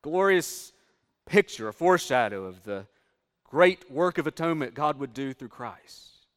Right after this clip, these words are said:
Isaac's life was spared, and a substitute was provided. Fast forward a thousand years later,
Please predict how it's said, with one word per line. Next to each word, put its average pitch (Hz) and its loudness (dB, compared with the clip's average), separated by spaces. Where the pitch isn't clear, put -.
Isaac's 165 2
life 160 2
was 127 -8
spared, 156 -6
and 117 -10
a 117 -8
substitute 127 -8
was 107 -18
provided. 107 -8
Fast 160 2
forward 185 4
a - -4
thousand 160 6
years 175 2
later, 170 4